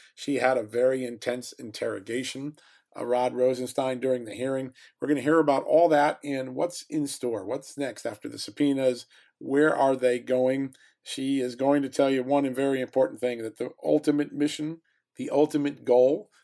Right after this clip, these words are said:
of where the Senate is going is not only to shine a light on those who should be held accountable, but to figure out who in the F B I, the Justice Department, the Obama White House, wherever they were,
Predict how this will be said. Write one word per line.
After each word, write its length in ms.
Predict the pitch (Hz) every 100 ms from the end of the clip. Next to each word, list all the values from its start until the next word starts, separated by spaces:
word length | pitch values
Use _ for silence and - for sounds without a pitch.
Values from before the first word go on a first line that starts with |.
| _
of 140 | 123 117
where 180 | 127 127
the 100 | 113
Senate 380 | - 123 127
is 80 | 135
going 300 | 127 131 131
is 100 | 113
not 160 | 147 160
only 180 | 151 147
to 280 | - 131 127 _ _
shine 300 | - 147 143
a 60 | 139
light 320 | 131 139 151 -
on 140 | 120
those 240 | 131 135
who 80 | 139
should 200 | 135 127
be 100 | 127
held 260 | 117 127 127
accountable, 600 | - 123 131 131 131 127 _ _ _
but 160 | 120 120
to 80 | 110
figure 420 | - 180 175 143
out 220 | 110 - - -
who 400 | 233 185 107 165 _ _ _ _ -
in 120 | 110
the 120 | 107
F 160 | 120 -
B 100 | 117
I, 180 | 123
the 100 | 120
Justice 380 | 101 120 120 113
Department, 440 | - - 120 123 107
the 80 |
Obama 400 | 107 104 117 123
White 260 | 110 117 113
House, 220 | 110 113
wherever 400 | 107 113 143 190
they 160 | 175 160
were, 300 | 123 98